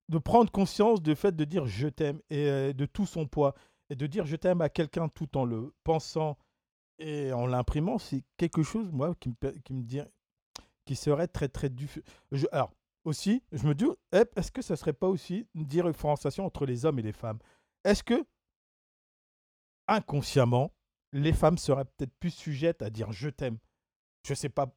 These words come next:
ah, après, je dis pas, euh, que c'est du sexisme, mais est-ce que ça serait pas peut-être plus facile pour les femmes de dire « je t'aime » que les hommes ?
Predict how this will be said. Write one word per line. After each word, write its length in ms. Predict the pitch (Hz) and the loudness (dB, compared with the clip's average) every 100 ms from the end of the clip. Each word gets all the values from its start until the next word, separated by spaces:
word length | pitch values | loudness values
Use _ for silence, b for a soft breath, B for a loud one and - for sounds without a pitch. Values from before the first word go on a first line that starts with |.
| _ - | _ -8
ah, 300 | 123 113 87 | -4 -4 -4
après, 220 | 87 143 | -6 -4
je 100 | 117 | -4
dis 100 | 104 | -4
pas, 280 | 117 135 127 | -4 -2 -2
euh, 240 | 101 92 90 _ _ _ _ - | -4 -6 -14 _ _ _ _ -6
que 120 | 127 | -6
c'est 160 | - 123 | -4 -10
du 80 | 104 | -6
sexisme, 420 | 165 - 214 185 | -6 -2 -2 -2
mais 120 | 160 | -6
est-ce 120 | 202 - | -6 -8
que 100 | 269 | -6
ça 160 | - | -4
serait 140 | - 160 | -4 -6
pas 140 | 165 | -8
peut-être 220 | - 147 | -8 -10
plus 120 | - | -8
facile 260 | 147 139 139 | -8 -6 -6
pour 180 | - 120 | -4 -2
les 100 | 147 | 0
femmes 220 | 196 156 | 2 2
de 80 | 120 | 0
dire « 160 | 123 | -4
je 120 | 113 123 | -2 -2
t'aime » 220 | 196 202 - b b b | -2 -2 -8 b b b
que 100 | - | 6
les 260 | 165 151 131 | 8 8 8
hommes ? 180 | 135 | 6